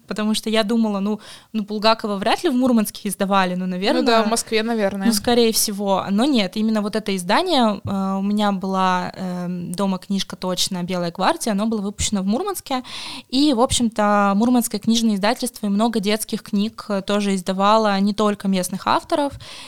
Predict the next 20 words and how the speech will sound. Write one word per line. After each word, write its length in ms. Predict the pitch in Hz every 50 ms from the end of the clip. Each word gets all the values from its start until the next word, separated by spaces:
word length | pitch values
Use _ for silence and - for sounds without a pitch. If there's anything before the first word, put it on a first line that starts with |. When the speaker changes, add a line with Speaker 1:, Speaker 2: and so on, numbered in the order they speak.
| 247 -
Speaker 1:
Э, 220 | - 202 196 196 190
например, 580 | 190 202 196 - 214 214 220 220 214 196 185 180
э, 300 | 180 180 180 180 180 175
«Доктор 400 | 175 185 208 196 - - 196 185
Айболит» 640 | 185 175 175 180 180 185 247 302 - - - - -
был, 680 | - 247 262 262 262 262 254 247 247 240 233 226 220 214
э, 20 |
тоже 420 | 208 - 220 220 208 202 208 208
издан 280 | 208 208 196 - 208 202
у 60 | 202
нас 280 | 202 196 190 196 - -
в 60 | 208
Мурманске, 760 | 202 202 202 196 196 190 190 - - - - 185 180 175 175 - - - - - - - -
э, 320 | 190 185 180 180 180 180 175
«Дядя 300 | 170 202 190 180 185 185
Федор, 320 | - - 190 180 185 185
пес 380 | - - 185 180 175 175 - -
и 40 |
кот» 420 | - - - 196 233 320 359 359 -
Успенского. 1000 | 285 - - - 277 269 269 269 262 247 - - 240 226 226 220 214 208 208